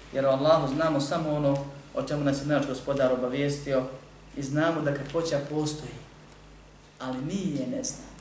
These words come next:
jer je to gajb, a mi stvari shvatamo i kontamo tako što ih upoznamo, ili nam neko ih uporedi,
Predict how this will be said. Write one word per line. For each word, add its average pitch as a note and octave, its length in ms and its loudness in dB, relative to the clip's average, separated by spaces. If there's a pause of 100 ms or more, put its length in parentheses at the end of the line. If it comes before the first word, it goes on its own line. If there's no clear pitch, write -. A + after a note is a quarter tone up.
(320)
jer C#3+ 100 -2
je C#3 160 -4
to C#3+ 120 -2
gajb, D#3 280 -2 (1120)
a B2+ 80 -8
mi C#3 160 -2
stvari C#3+ 340 0
shvatamo C#3 560 -2
i C3 120 -4
kontamo C#3+ 600 0 (300)
tako C#3 260 0
što C3+ 140 -6
ih C3 140 -2
upoznamo, D3 760 -2 (180)
ili D3 120 0
nam C#3+ 180 4
neko D3 260 0
ih C3 100 0
uporedi, C#3+ 600 0